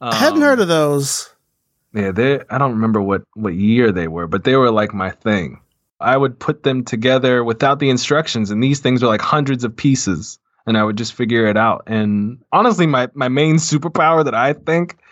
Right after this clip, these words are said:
Speaker 2: is, like, I'm just like, "Oh, that was the wrong hole. We gotta figure the other hole out."
Speaker 1: Mm-hmm.
Speaker 2: I'm very good at, at putting things together, and that's why I always loved art and expressing things, but I also loved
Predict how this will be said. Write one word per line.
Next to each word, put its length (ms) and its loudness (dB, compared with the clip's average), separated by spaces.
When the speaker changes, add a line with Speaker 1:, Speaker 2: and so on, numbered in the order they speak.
Speaker 2:
is, 180 -4
like, 320 0
I'm 160 2
just 120 -2
like, 120 -4
"Oh, 240 2
that 160 0
was 120 -2
the 100 0
wrong 280 2
hole. 220 2
We 100 -8
gotta 200 2
figure 240 -2
the 140 0
other 160 2
hole 260 0
out." 220 -6
Speaker 1:
Mm-hmm. 360 2
Speaker 2:
I'm 160 -2
very 260 0
good 220 2
at, 160 -2
at 220 -6
putting 340 0
things 340 -4
together, 560 -2
and 440 0
that's 260 -2
why 460 0
I 60 0
always 260 2
loved 280 0
art 400 -2
and 140 -4
expressing 760 -2
things, 560 0
but 140 0
I 100 2
also 400 -2
loved 600 0